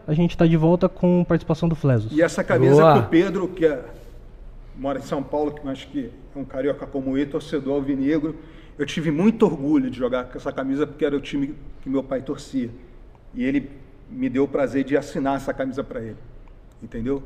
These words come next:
Speaker 2: Eu agradeço a ele essa oportunidade e a oportunidade que vocês me deram.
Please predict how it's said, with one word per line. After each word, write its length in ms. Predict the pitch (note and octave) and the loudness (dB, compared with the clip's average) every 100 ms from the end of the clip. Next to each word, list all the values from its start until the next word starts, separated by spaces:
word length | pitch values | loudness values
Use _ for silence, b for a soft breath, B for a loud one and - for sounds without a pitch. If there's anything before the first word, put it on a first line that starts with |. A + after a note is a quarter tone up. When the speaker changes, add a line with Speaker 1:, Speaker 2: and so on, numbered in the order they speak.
| - - | -12 -8
Speaker 2:
Eu 140 | C3+ C3 | -2 0
agradeço 500 | C#3 A#2+ C#3 C#3 B2+ | 0 -2 -2 -4 -4
a 60 | |
ele 80 | B2+ | -4
essa 140 | C3+ C3 | -4 -6
oportunidade 720 | A#2+ - C#3+ B2+ C3 D3+ D3+ | -8 -6 -4 -2 -2 -2 -2
e 20 | |
a 40 | |
oportunidade 640 | D#3+ E3 F3 E3 C#3+ C#3+ - | -2 -4 -4 -4 -2 -4 -6
que 40 | |
vocês 140 | D3+ | -4
me 100 | D#3 | -4
deram. 260 | B2+ A#2+ | -4 -6